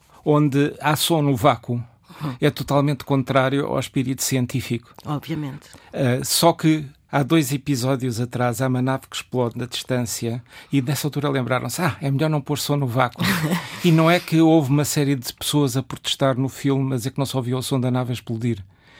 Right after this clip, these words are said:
Speaker 1: E à entrada dos cinemas na América dizem: "Certas cenas não têm som, mas é de propósito."
Speaker 2: <laughs> Portanto, o reino da fantasia, que já não é meia, o reino da fantasia já é outra coisa.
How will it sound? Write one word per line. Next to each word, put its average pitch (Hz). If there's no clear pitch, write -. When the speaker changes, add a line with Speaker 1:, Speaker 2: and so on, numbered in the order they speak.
Speaker 1:
E 147
à 143
entrada 147
dos 135
cinemas 135
na 131
América 131
dizem: 127
"Certas 131
cenas 135
não 131
têm 127
som, 135
mas 127
é 135
de 131
propósito." 120
Speaker 2:
<laughs> -
Portanto, 202
o 190
reino 202
da 190
fantasia, 196
que 190
já 185
não 190
é 202
meia, 190
o 240
reino 214
da 226
fantasia 208
já 185
é 185
outra 190
coisa. 151